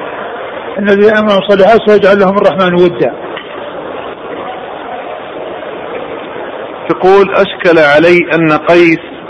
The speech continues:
Speaker 2: رضي الله عنه نام قبل أن يفطر، هل معنى ذلك أنه نام عن صلاة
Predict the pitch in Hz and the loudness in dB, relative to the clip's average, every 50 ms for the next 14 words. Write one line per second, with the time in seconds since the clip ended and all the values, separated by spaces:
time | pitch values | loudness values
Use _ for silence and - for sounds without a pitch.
0 | 143 151 156 156 156 151 151 147 156 160 160 147 151 170 170 147 139 147 156 170 | 0 0 2 4 4 2 4 4 4 4 4 4 4 2 2 0 0 0 2 4
1 | 185 190 180 175 170 165 - 190 196 180 180 175 139 156 156 151 165 175 170 - | 4 4 4 4 2 2 2 2 2 2 2 2 4 4 4 4 4 2 2 0
2 | - - 170 165 156 131 - - - - - - - - - - - - 160 175 | -2 0 2 2 2 0 -2 -6 -10 -12 -12 -12 -12 -14 -14 -10 -2 2 4 4
3 | 196 208 214 202 202 202 190 185 202 208 196 180 - - 147 175 175 170 170 151 | 6 6 4 6 6 6 6 6 6 6 4 4 2 0 0 2 4 4 4 4
4 | 151 160 156 160 175 185 185 175 170 156 143 139 147 147 143 - 151 151 160 175 | 4 4 4 4 4 4 4 4 4 4 4 4 2 2 2 2 4 6 6 6
5 | 165 | 4